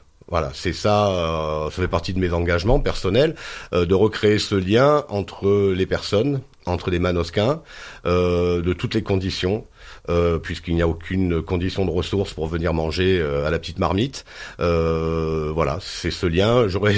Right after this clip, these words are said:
<laughs> aimé dire le mot solidarité, parce que c'est de la solidarité aussi, euh, mais participative, euh, qui permet aux gens de s'impliquer et d'être là, toujours bien entendu avec de la bonne humeur, avec du respect.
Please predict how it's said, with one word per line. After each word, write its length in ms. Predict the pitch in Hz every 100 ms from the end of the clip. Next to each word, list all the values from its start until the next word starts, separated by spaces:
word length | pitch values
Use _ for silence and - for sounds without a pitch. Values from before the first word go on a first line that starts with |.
| 87
<laughs> 120 | 110
aimé 380 | 110 113 123 127
dire 260 | 101 127 120
le 120 | 113
mot 160 | 123
solidarité, 760 | 127 127 120 117 117 120 147 180 - - -
parce 200 | 123 113
que 220 | - 135
c'est 280 | 139 - 151
de 40 | 135
la 100 | 127
solidarité 760 | - 123 117 104 98 110 127
aussi, 440 | 101 98 - 107 143 - - -
euh, 240 | 98 98 95
mais 140 | 131
participative, 920 | 139 135 - - 104 98 - 101 110 - - - -
euh, 380 | 95 92 90 90
qui 180 | - 117
permet 260 | 120 120
aux 160 | 110 98
gens 200 | 113 123
de 200 | 98 120
s'impliquer 880 | - 110 - 87 107 117 127 123 -
et 880 | 107 104 104 101 95 92 92 90 87
d'être 320 | 113 - 87
là, 220 | 85 - - - - -
toujours 300 | 107 104 110
bien 120 | 101
entendu 300 | 101 98 107
avec 120 | 117
de 60 | 92
la 60 |
bonne 200 | 90 131
humeur, 640 | 127 113 120 127 135 123 123 -
avec 280 | 107 107 110
du 120 | 107
respect. 460 | 101 90 - 85